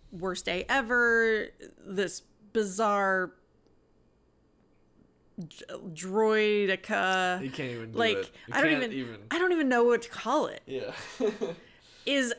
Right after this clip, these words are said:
Speaker 1: actually sucking the life from him. Uh, this is in one of the more bizarre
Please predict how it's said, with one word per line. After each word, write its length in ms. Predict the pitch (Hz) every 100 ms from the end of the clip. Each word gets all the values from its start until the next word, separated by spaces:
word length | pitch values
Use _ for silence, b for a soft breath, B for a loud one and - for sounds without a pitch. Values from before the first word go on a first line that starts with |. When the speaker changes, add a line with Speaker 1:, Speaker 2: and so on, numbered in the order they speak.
| -
Speaker 1:
actually 480 | 214 254 - 262 247
sucking 460 | 247 214 214 202
the 80 | 185
life 280 | 175 170 165
from 220 | - 160
him. 300 | - - - - _ _ _ _ _ _ _ _ _ _
Uh, 60 | - -
this 260 | 220 240 220
is 360 | 254 226 202 196 165 _ - - -
in 220 | 277 285
one 120 | 294 285
of 100 | 262
the 60 |
more 200 | 240 226
bizarre 680 | 208 190 180 180 180 175